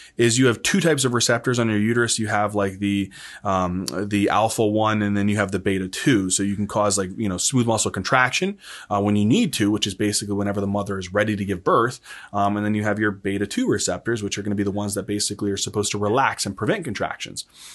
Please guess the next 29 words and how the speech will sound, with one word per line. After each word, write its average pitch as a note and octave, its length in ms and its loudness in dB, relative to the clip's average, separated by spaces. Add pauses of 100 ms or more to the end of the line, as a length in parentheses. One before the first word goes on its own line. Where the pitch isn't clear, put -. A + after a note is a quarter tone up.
(140)
And A#2 100 0
so A#2+ 80 4
you B2+ 160 4
have C#3 220 2
kind D#3+ 160 0
of C#3 60 2
a A2+ 60 4
mixed. G#2+ 520 0 (280)
And G#2+ 100 -2
so A#2 100 2
generally B2+ 400 2
you A#2+ 80 4
would A2+ 80 2
wanna A2+ 180 2
hit A2+ 140 -2
those G2+ 160 0
beta G2 260 -2
two A2+ 200 -2
receptors F#2 640 -2 (260)
and G#2 140 -4
kind A2+ 160 2
of G#2+ 60 -4
cause A2+ 480 0
the G#2+ 80 -2
patient G2+ 420 -2
to G2+ 80 -2
have F#2+ 180 -2
no A2 320 4
contractions. G#2 960 -2